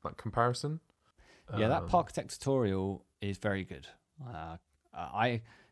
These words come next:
Speaker 2: you know, still, s-, you know, I, I thought I had struggled previously with some of the more complex concepts in that game, but playing through the tutorial, it's all very clearly laid out, and actually, you know, if you play through that again,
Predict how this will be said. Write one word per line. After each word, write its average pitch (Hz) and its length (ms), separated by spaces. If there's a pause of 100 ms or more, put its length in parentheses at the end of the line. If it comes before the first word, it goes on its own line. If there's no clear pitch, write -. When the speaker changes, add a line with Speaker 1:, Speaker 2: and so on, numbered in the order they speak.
Speaker 2:
you 101 80
know, 87 240
still, 113 220
s-, - 180 (420)
you - 440
know, 101 160
I, 107 200
I 104 140
thought 127 320
I 110 120
had 104 120
struggled 101 560 (560)
previously 98 480
with 95 140
some 107 160
of - 20
the 92 60
more 92 140
complex - 460
concepts - 520
in 92 80
that 85 180
game, 80 300 (640)
but 92 200 (120)
playing 110 200
through 101 140
the 92 100
tutorial, 90 760 (220)
it's - 240
all 95 180
very 87 320
clearly 87 340
laid 85 280
out, 82 320
and 85 100
actually, 80 560 (400)
you - 80
know, 71 160 (140)
if - 100
you 95 60
play 104 240
through 90 180
that 87 180
again, 85 520